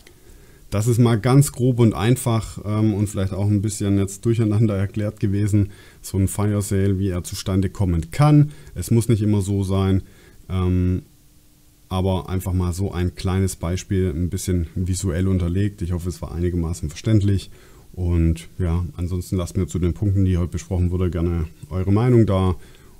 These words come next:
Und ich freue mich über jeden Kommentar, gerne auch konstruktive Kritik.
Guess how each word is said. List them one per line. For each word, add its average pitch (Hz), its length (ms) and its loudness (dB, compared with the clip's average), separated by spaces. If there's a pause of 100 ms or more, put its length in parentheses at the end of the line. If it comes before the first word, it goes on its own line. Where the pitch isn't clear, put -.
Und 78 460 -2
ich 73 120 -12
freue 82 200 -6
mich 82 160 0
über 82 140 -4
jeden 80 240 -2
Kommentar, 95 600 0 (200)
gerne 82 220 -2
auch 80 200 -4
konstruktive 90 640 -6
Kritik. 165 400 -6